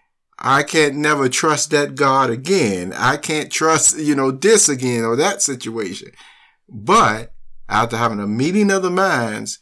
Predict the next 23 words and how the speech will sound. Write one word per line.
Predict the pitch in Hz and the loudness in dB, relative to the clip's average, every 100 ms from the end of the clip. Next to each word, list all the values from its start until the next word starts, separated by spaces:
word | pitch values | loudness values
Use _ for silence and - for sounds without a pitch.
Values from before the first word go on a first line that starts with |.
| _ _ _ _ - | _ _ _ _ -14
what | 107 117 151 | -4 0 0
do | 151 | 2
they | 156 156 | 2 2
both | 147 139 139 139 | 0 -2 0 0
find | 127 123 113 123 135 | 0 -2 0 0 -2
out? | 175 165 101 - - | -2 -4 -10 -16 -12
You | 107 | -10
see, | 101 98 107 104 _ _ - | -6 -6 -8 -10 _ _ -4
that | 104 101 | -2 2
there | 113 | 0
was | 110 110 101 | 0 0 0
a | 101 | -2
legitimate | 101 98 101 104 123 175 175 180 156 | -2 -6 -6 -2 0 0 -4 -6 -6
reason | 156 202 175 117 101 95 92 _ _ _ - | -2 -2 -2 -4 -6 -8 -12 _ _ _ -6
why | 104 117 107 | 0 2 0
these | 135 180 175 - | -2 -4 -6 -6
things | 151 135 135 127 - _ _ | -4 -4 -4 -6 -10 _ _
happened | - - 180 165 - 90 90 - _ _ _ | -18 -4 -2 -2 -6 -10 -12 -18 _ _ _
the | 107 | -4
way | 98 95 87 90 101 - _ _ _ - | -2 0 -2 -4 -8 -14 _ _ _ -6
that | 104 104 104 | -2 0 0
they | 131 | -2
did. | 135 220 165 90 90 | -2 -2 -2 -4 -10